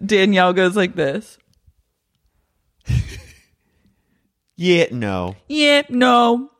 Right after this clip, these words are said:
Speaker 1: I'm bringing security."
Speaker 2: Yeah. And then Danny,
Speaker 1: Danny
Speaker 2: her,
Speaker 1: goes,
Speaker 2: like, "What should I bring?" And she, and I
Speaker 1: Danny
Speaker 2: was like,
Speaker 1: goes, "Just be ready. Just be ready."
Speaker 2: And I wrote, "She's, she's bringing a bomb."
Speaker 1: Yeah. She's literally has a bomb vest on.
Speaker 2: And then she goes, "Caroline,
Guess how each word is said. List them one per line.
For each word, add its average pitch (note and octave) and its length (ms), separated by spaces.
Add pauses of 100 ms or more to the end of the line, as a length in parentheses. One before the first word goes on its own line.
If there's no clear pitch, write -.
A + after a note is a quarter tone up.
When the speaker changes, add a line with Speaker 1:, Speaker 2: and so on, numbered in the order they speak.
(200)
Speaker 1:
I'm E4 160
bringing C4 260
security." F#3+ 720 (480)
Speaker 2:
Yeah. F#2 320 (840)
And B2+ 100
then F3 180
Danny, D#3 280
Speaker 1:
Danny G#3 140
Speaker 2:
her, - 80
Speaker 1:
goes, F3+ 120
Speaker 2:
like, C3+ 280
"What A#2+ 180
should D3 140
I C3 80
bring?" A2 260
And A#2+ 120
she, A#2 240
and B2 160
I A#3+ 40
Speaker 1:
Danny A#3 220
Speaker 2:
was - 0
like, G#3 40
Speaker 1:
goes, F3+ 160
"Just A3+ 300
be A#3 100
ready. A3+ 380 (160)
Just G3 240
be A#3 120
ready." C#4 260 (160)
Speaker 2:
And G#2 100
I - 20
wrote, A#2 220
"She's, G#2+ 280 (140)
she's A2 240
bringing F#2+ 340
a D#2+ 60
bomb." C#2+ 460 (240)
Speaker 1:
Yeah. D#3+ 400 (320)
She's G#3+ 240
literally G3+ 260
has A3 80
a B3+ 80
bomb F3 540
vest D3 500
on. B2+ 340 (240)
Speaker 2:
And A#2+ 120
then C3+ 40
she C#3+ 120
goes, C3 180 (320)
"Caroline, D4+ 720